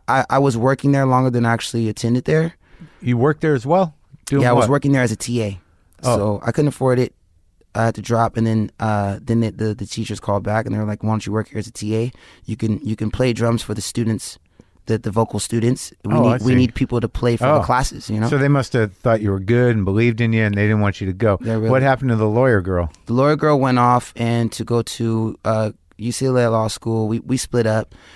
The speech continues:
Speaker 1: She ended up actually, you know, uh, dating one of my, my buddies.
Speaker 2: Yeah.
Speaker 1: And, uh, they ended up having a kid and,
Speaker 2: Oh.
Speaker 1: uh, living happily ever after.
Speaker 2: Oh, still?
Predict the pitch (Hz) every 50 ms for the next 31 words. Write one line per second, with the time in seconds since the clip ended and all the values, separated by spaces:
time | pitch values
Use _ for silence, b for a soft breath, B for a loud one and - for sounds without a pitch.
0 | B B B - - 127 120 127 120 120 - 113 113 110 - - 117 110 104 101
1 | - _ _ _ _ - 110 107 107 104 101 98 92 - _ _ _ _ _ _
2 | - 104 104 101 98 92 90 - - 107 110 110 107 107 107 101 101 101 98 98
3 | 95 - - 104 101 98 113 117 110 107 110 110 - - - _ - 117 110 104
4 | 101 107 104 - _ - 113 113 110 107 107 104 110 107 107 104 101 98 98 -
5 | - 120 127 131 120 117 107 107 110 104 101 101 104 - - 107 110 117 113 104
6 | 95 87 87 98 107 _ _ - 107 101 101 98 98 101 101 107 104 101 98 101
7 | - - - 107 104 104 - 107 110 107 107 101 107 110 117 - - - 98 92
8 | 92 - _ _ _ - 117 113 98 - - - 127 143 147 113